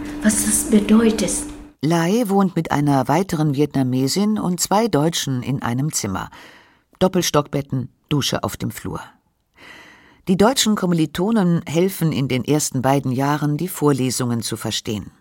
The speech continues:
Speaker 1: Aber umgekehrt, wir haben ihnen Mathe beigebracht.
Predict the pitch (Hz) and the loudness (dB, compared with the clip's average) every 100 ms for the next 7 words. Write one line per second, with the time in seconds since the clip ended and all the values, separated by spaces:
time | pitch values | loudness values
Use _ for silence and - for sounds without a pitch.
0 | _ _ - 220 220 202 233 254 330 - | _ _ -4 2 4 6 6 6 4 2
1 | 403 440 539 - - - - - - 202 | 2 2 0 -4 -16 -18 -18 -16 0 2
2 | 220 220 214 214 - 233 233 226 208 196 | 2 0 0 -2 -4 -6 -2 -2 0 2
3 | 269 359 - 151 - - - 214 208 202 | 2 2 0 -4 -6 -14 -2 0 0 -2
4 | 196 - - - - | -8 -8 -10 -10 -14